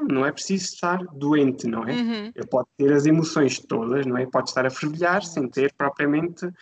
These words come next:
Speaker 1: alguma patologia. Eh, e, eh, pronto, basicamente é, é essa, é essa, essa condição humana, não é? Que ele demonstra
Speaker 2: Pois.
Speaker 1: e que me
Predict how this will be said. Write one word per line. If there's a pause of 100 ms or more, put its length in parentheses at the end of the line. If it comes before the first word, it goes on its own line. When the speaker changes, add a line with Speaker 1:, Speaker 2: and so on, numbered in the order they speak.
(380)
Speaker 1:
alguma
patologia. (840)
Eh, (200)
e, (420)
eh,
pronto,
basicamente
é, (120)
é
essa, (1700)
é
essa, (100)
essa
condição
humana,
não
é?
Que
ele
demonstra
Speaker 2:
Pois.
Speaker 1:
e
que
me